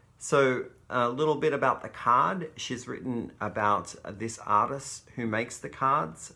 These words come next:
Her name is Wendy Pecton, and this one in particular is called Baby Olive Moon. And my hubby's co-worker says every time she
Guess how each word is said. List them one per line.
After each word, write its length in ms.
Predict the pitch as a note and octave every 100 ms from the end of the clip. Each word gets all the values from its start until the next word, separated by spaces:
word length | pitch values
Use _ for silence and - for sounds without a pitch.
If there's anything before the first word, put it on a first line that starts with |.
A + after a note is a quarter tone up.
| -
Her 200 | C3+ C3+
name 340 | C3 B2+ B2
is 380 | F#2+ A2 G#2+ A2
Wendy 560 | - A#2+ C3 C#3+ D3+ C#3+ -
Pecton, 640 | - A#2+ - E3+ G#3+ C4+ - - - - -
and 560 | A#2+ A#2 A#2 A#2+ A#2 - - _ -
this 280 | B2 D3
one 320 | - D3+ C3+ - - _
in 160 | B2 A#2+
particular 640 | B2+ - C3 C#3+ C3 B2+
is 200 | - A2
called 460 | - A2+ G#2+ F#2+ -
Baby 460 | A#2+ B2+ D3 D3
Olive 440 | - A2 A#2+ A#2 -
Moon. 580 | G2+ G2+ G#2+ D3+ F3+ E3+ - - - - _
And 460 | A#2+ A#2+ B2 A#2+ - - _ _ _ _ _ -
my 260 | A#2 A2+
hubby's 480 | A#2+ C#3 C#3 E3+ E3
co-worker 920 | - - C#3 C3+ B2 F#2+ - G#2 G#2
says 400 | D#2+ - A#2 A2+ -
every 220 | A#2+ C#3
time 320 | - B2 A#2
she 480 | A#2 - A2 G2 -